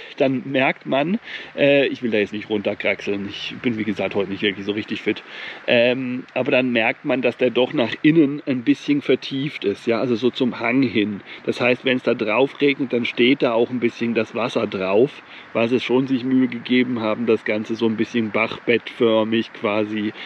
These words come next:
auszubuddeln, als sie die reinen Erdarbeiten gemacht haben und dann eben noch gepflastert mit Steinen und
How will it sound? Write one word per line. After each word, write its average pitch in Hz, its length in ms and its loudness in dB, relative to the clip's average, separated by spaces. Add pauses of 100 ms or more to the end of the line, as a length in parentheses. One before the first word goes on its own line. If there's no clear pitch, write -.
(180)
auszubuddeln, 127 840 4
als 117 180 -4
sie 123 80 -8
die 113 140 -4
reinen 110 300 -2
Erdarbeiten 104 760 0
gemacht 104 400 -2
haben 110 320 -2 (320)
und 120 140 -2
dann 113 160 0
eben 107 240 2
noch 104 200 -2
gepflastert 98 640 -6 (360)
mit - 180 -2
Steinen 95 540 -2
und 85 420 -6